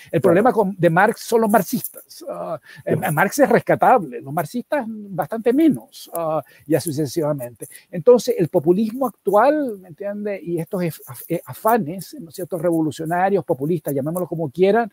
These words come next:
Speaker 1: pueden pegarse una patinada extraordinaria y pueden estar sirviéndole el trabajo a fuerzas de la reacción que ni siquiera ellos se los pueden imaginar.
Speaker 2: Sí. No,
Speaker 1: Y
Speaker 2: yo
Speaker 1: eso me
Speaker 2: soy
Speaker 1: parece que es fascinante, es asombroso. Ah,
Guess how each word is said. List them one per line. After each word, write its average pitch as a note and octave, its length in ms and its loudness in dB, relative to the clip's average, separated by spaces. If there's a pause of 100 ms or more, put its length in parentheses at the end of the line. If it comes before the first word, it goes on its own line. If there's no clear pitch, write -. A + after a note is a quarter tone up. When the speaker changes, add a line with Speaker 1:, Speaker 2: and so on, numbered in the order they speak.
(440)
Speaker 1:
pueden G#3 280 -4
pegarse D#3+ 540 -10
una G3 160 -8
patinada C3 580 -10
extraordinaria C3+ 840 -16
y D3 100 -14
pueden G#3+ 220 0
estar - 180 -8
sirviéndole G3 800 -4
el G3+ 80 -12
trabajo F#3 800 -6
a F3 260 -4 (340)
fuerzas G#3+ 460 2
de A3 100 0
la F#3+ 80 -2
reacción F3 600 -4
que F#3 140 -6
ni F3 160 0
siquiera G3 520 -2
ellos A3+ 180 -4
se - 60 -10
los F3+ 100 -10
pueden F3 220 -6
imaginar. D3+ 400 -12 (880)
Speaker 2:
Sí. - 340 -12 (280)
No, A#2 120 0
Speaker 1:
Y - 40 4
Speaker 2:
yo F3+ 80 6
Speaker 1:
eso A3+ 100 2
me F#3+ 60 10
Speaker 2:
soy E3+ 60 8
Speaker 1:
parece C#3 260 0
que D#3 80 0
es - 80 -6 (200)
fascinante, D#3 680 2 (260)
es E3+ 100 2
asombroso. D#3+ 680 4 (240)
Ah, C#3 240 -10